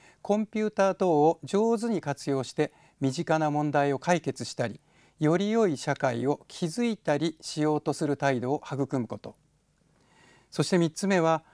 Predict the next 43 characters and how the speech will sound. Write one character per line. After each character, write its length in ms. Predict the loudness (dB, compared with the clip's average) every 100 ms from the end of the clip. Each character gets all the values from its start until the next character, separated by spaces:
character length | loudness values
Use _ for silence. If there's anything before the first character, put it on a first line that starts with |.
| _
各 360 | 0 0 0 -4
教 320 | 0 2 2
科 160 | 2 -2
等 300 | 2 0 0
の 140 | -2
内 240 | -4 -4 -6
容 160 | -6
を 60 | -8
指 140 | -4 -2
導 100 | -2
す 80 | 0
る 120 | 0
中 260 | 2 4
で 200 | 4 2 0 _
実 160 | -6 -4
施 140 | -4
す 120 | -2 0
る 80 |
場 160 | 4 4
合 100 | 4
に 120 | 2
は、 160 | 0 -2 -8 _
各 260 | -6 -4 -4
教 280 | 0 2 2
科 140 | 0
等 260 | 0 0 0
で 120 | -2
の 100 | -4
学 300 | -4 -2 -2
び 100 | -2
を 100 | -2 -2
よ 100 | -4
り 140 | -4
確 240 | -10 -8 -6
実 240 | -6 -4
な 100 | -2
も 120 | 0
の 80 | -2
と 100 | -4
す 100 | -4
る 80 | -4
こ 120 | -6
と。 160 | -12